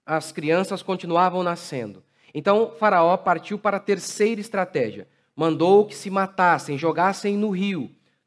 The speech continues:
todos os meninos que nascessem dos hebreus. É nesse contexto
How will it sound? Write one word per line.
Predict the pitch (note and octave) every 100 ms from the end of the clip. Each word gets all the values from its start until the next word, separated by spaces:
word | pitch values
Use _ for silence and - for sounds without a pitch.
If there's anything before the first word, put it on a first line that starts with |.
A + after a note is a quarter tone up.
| _
todos | G#3 B3 B3 A#3+ G#3
os | G3+
meninos | G#3+ G#3 G#3 G#3 G3+
que | G3
nascessem | F#3+ F#3 - E3+ D#3+ E3+
dos | D#3+ E3
hebreus. | D#3+ C#3 B2 F#2+ - - _ _ _ _ _ _
É | D3+
nesse | D#3+ G#3 C4 C4+
contexto | B3 A3 D#3+ D#3+ D#3+ - -